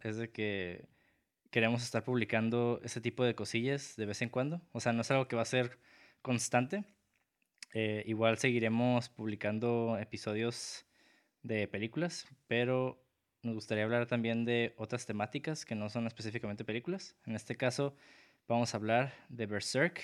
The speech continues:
por un acontecimiento reciente que afectó a muchas personas.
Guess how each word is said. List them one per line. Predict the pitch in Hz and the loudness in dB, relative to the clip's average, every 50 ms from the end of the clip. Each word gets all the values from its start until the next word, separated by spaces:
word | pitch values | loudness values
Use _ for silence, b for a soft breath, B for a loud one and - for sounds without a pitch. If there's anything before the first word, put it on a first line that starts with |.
| - - - _ _ _ _ b b b b b b b b b b _ _ | -12 -14 -16 _ _ _ _ b b b b b b b b b b _ _
por | - 113 110 107 110 110 104 - _ _ - | -4 -2 0 0 0 -2 -2 -6 _ _ -2
un | 120 117 120 | 0 0 0
acontecimiento | 123 - 123 113 - - - 113 107 107 107 - 117 | 0 0 -4 -6 -6 -4 -4 -2 -2 -2 -2 -2 -2
reciente | 110 101 - 117 113 117 - 123 123 | -2 -2 -2 -2 -2 -2 -2 -4 -4
que | - 120 117 117 120 120 - - - | -2 -2 0 0 0 -2 -4 -6 -8
afectó | - 110 - 107 - _ - 110 110 113 113 113 113 - | -10 -10 -8 -10 -12 _ -6 -4 -2 -2 -2 -4 -6 -8
a | - - | -10 -8
muchas | 110 104 101 - 110 | -8 -8 -8 -10 -10
personas. | - 95 - - - - 101 - - - - - | -12 -12 -12 -12 -14 -14 -14 -14 -12 -14 -14 -16